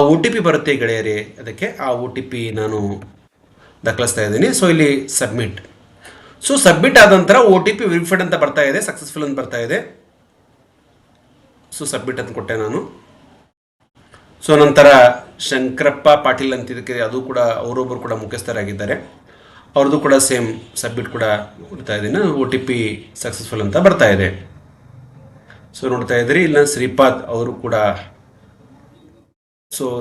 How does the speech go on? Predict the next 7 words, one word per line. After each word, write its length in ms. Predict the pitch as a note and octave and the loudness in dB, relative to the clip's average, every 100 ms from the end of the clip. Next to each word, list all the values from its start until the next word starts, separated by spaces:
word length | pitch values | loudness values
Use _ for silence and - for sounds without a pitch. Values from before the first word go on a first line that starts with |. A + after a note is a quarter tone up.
| B2 | -8
ಇಲ್ಲಿ 180 | A#2 A#2+ A#2 A#2 - | -6 -4 -4 -6 -6
ನಾನು 140 | A#2+ A#2+ | -4 -2
ಎರಡು 140 | A2+ A2+ | -2 -4
ಕೊಟ್ಟಿದ್ದೀನಿ 360 | G#2+ B2 A#2 A2 | -4 -4 -2 0
ಈಗ. 100 | C3 G#3 - _ _ _ _ _ _ _ _ _ _ _ _ _ | 0 -2 -8 _ _ _ _ _ _ _ _ _ _ _ _ _
ಒಂದು 120 | B2+ B2 | 2 8
ಯಾವುದೋ 220 | A#2+ B2 | 8 10